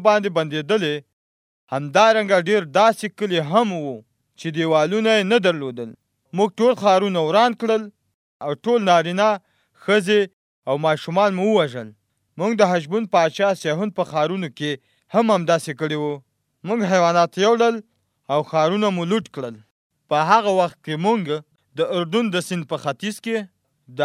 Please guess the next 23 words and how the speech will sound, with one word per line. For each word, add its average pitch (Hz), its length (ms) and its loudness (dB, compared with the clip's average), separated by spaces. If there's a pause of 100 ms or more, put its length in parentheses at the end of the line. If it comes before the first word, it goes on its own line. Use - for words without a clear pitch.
(120)
هغو 214 240 2
دوو 233 320 4 (120)
اموریایي 165 480 -2
پاچاهانو 170 640 0
څخه 214 280 -2 (480)
د - 20 -2 (220)
ارنون 185 360 -2
د 165 160 -6
سیند 147 200 -10
څخه 151 280 -4 (480)
د - 20 -4 (140)
هرمون 170 420 -4
تر 156 200 -2
غره 185 240 -2
پورې 143 260 -6 (480)
ځمکه 196 420 -4
ونیوله. 151 420 -4 (640)
سیدونیان 170 720 -2
د 175 140 2
هرمون 170 420 -4
غر 196 260 2 (320)
د 135 260 -2
سریون 165 420 -2